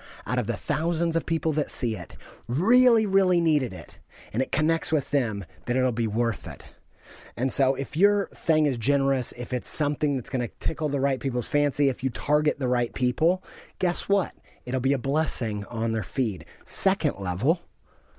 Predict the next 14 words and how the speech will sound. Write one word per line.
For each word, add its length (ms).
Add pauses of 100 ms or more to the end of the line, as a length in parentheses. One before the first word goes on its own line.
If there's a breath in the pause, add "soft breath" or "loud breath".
(840 soft breath)
or 180
you 80
can 100
just 160
do 100
something 380
really 180
weird, 540
which 240
I'm 180
gonna 160
try. 480 (320 loud breath)
And 220
just 320